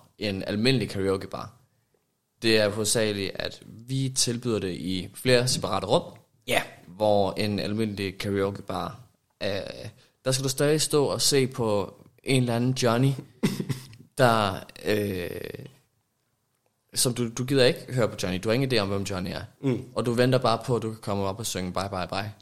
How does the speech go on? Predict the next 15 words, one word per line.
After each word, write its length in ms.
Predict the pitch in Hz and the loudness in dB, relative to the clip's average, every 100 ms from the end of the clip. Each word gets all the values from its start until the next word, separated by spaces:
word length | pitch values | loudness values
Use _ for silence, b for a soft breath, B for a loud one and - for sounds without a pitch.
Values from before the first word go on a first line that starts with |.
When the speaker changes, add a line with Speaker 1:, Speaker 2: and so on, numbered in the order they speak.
| _ _ - | _ _ -8
Speaker 2:
<laughs> 720 | - - - - _ - - 123 | -8 -8 -18 -20 _ -10 4 6
Speaker 1:
Øh, 500 | 113 107 98 90 87 107 _ _ _ - - | 8 6 4 2 -4 -8 _ _ _ -20 -6
men 200 | 117 113 | -4 2
her, 180 | 139 147 | 4 4
der 100 | 113 | 6
har 220 | 123 117 | 6 6
du 160 | 101 | 4
hele 240 | 104 131 143 | 2 2 4
rummet 240 | 120 104 | 2 0
for 80 | - | -2
dig 100 | 95 | -4
og 80 | 95 | -4
dine 160 | 92 90 | -4 -6
venner. 180 | 87 87 - _ _ _ _ _ _ _ - | -6 -8 -14 _ _ _ _ _ _ _ 6
Speaker 2:
Til, 420 | - 196 226 | 12 12 10